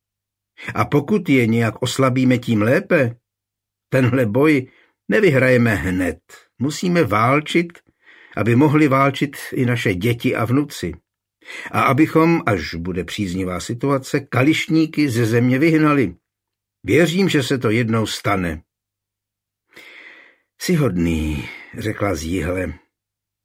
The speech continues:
"Mně se však moc nelíbí představa, že by měl náš Albrecht celý život válčit s kacíři, až vyroste.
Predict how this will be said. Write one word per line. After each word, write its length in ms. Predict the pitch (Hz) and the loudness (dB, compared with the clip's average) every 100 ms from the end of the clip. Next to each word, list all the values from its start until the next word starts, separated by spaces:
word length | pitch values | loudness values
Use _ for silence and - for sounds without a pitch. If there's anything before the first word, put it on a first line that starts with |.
| _ _ 113 | _ _ -2
"Mně 160 | 139 | 0
se 140 | 143 170 | 2 0
však 440 | 180 170 - - | 0 -2 -6 -4
moc 320 | 131 151 - | -2 -2 -2
nelíbí 600 | 131 135 127 110 92 92 | 0 2 2 0 -2 -4
představa, 640 | 85 113 113 - 117 110 113 | -4 -8 -8 -4 -2 0 0
že 240 | 95 104 | -2 -4
by 180 | 92 101 | -2 -2
měl 480 | 98 104 110 110 101 | -2 -2 -2 -2 -2
náš 640 | 98 101 95 - - - - | -2 -4 -4 -8 -10 -12 -6
Albrecht 640 | 117 117 107 120 - - - | -2 0 0 -2 -4 -18 -10
celý 320 | 117 107 104 | -6 -4 -4
život 320 | 98 95 78 | -4 -6 -4
válčit 600 | 98 107 107 - 107 - _ _ | -2 0 -2 -4 -10 -10 _ _
s 140 | - | -14
kacíři, 720 | - 104 107 - 101 92 90 - | -4 -4 -4 -6 -6 -6 -6 -8
až 180 | 85 | -10
vyroste. 640 | 87 90 90 87 - 90 | -8 -8 -8 -12 -14 -14